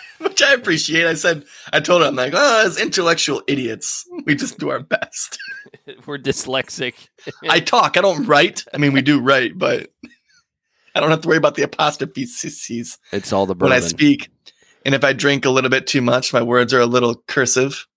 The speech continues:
Speaker 1: They just run together.
Speaker 2: I brought back a nice bottle from the, uh, northern portion of the state.
Speaker 1: Nice.
Speaker 2: Little Deer Camp whiskey from, uh, uh, rye from, uh, northern latitudes. So we're giving
Speaker 1: I am
Speaker 2: that a shot
Speaker 1: drinking
Speaker 2: tonight.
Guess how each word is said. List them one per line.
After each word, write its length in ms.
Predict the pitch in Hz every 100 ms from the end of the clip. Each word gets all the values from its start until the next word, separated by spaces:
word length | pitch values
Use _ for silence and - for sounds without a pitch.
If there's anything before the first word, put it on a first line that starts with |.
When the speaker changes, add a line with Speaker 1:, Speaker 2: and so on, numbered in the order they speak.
| _ _ _ _ - - _
Speaker 1:
They 100 | 170
just 180 | 131 143
run 240 | 135 131
together. 480 | 127 123 123 131 151 - _ _ _ _ _ -
Speaker 2:
I 80 | 104
brought 220 | 120 127
back 220 | 92 98 101
a 40 |
nice 220 | 95 92
bottle 360 | - 95 95 92
from 240 | - 98
the, 180 | 98 95
uh, 140 | 90 90
northern 420 | 107 113 107 98
portion 380 | - 107 95 101
of 80 |
the 80 | 92
state. 440 | - 104 95 - - _ _ _ _ _ _ _ _ _
Speaker 1:
Nice. 320 | 359 330 165
Speaker 2:
Little 180 | - -
Deer 200 | 104 104
Camp 300 | - 104 90
whiskey 300 | 101 - 113
from, 300 | 107 98 92
uh, 220 | 87 85 80 _ _ _ - - -
uh, 100 | 92
rye 300 | 92 101 107
from, 380 | 107 - 92 85
uh, 160 | 85 87
northern 360 | 101 107 101
latitudes. 640 | 98 98 98 - 107 110 - _ _ _ _ _ _ _ - - _ _
So 160 | - 202
we're 80 |
giving 280 | 147 127 110
Speaker 1:
I 40 | 110
am 40 |
Speaker 2:
that 20 |
a 40 | 104
shot 280 | 175 104 98
Speaker 1:
drinking 20 |
Speaker 2:
tonight. 340 | 104 113 165